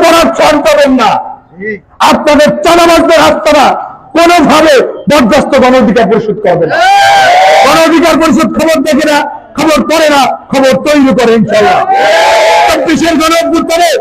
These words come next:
যে মহানায়ক বলা যায় যাকে, ডাকসুর সাবেক ডিবি গণ অধিকার পরিষদের সংগ্রামী সভাপতি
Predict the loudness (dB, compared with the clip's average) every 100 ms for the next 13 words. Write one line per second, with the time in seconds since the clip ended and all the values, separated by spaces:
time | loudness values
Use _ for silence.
0 | -8 -20 -20 -20 _ _ _ -2 2 2
1 | 2 2 2 2 2 0 -6 -16 -6 -2
2 | 2 2 2 2 2 2 2 0 -4 -14
3 | -14 -4 -2 -2 0 -2 0 0 2 2
4 | 2 2 2 0 -8 -12 -4 0 2 2
5 | 2 2 2 2 2 2 2 -2 -8 -2
6 | 0 2 2 0 0 0 2 2